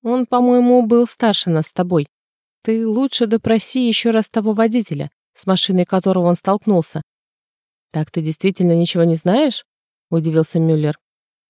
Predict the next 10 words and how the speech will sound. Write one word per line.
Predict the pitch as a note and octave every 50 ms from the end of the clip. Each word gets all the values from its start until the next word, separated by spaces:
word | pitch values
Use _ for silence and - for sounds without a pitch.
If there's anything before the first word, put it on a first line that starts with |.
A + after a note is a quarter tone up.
| _ _ _
«Опять | _ - C#3+ - - D#3+ G#3 C4
что-нибудь | - - C#4+ B3+ A#3 F#3+ G3 -
случилось?» | - - F#3+ - - - F3+ E3 D3+ D#3 - - _ _ _ _
нахмурился | - E3 E3 - _ E3+ E3 E3 D#3+ D#3 - E3+
Крюгер. | - - E3+ D#3+ D3+ D#3 - - _ _ _ _ _ _ _ _ _ _ _ _ _ _ _
«Полиция | - F#3+ G3+ G#3 G#3+ G3+ - F#3+ F3+
нашла | F3 F3 F3+ - - F#3+ F3 E3+
труп | - G#3+ G#3+ G3 E3
Гюнтера | E3 F3+ F3+ F3 - F3 F3
Вайса | F3 G#3+ G3 F3 - - - C3+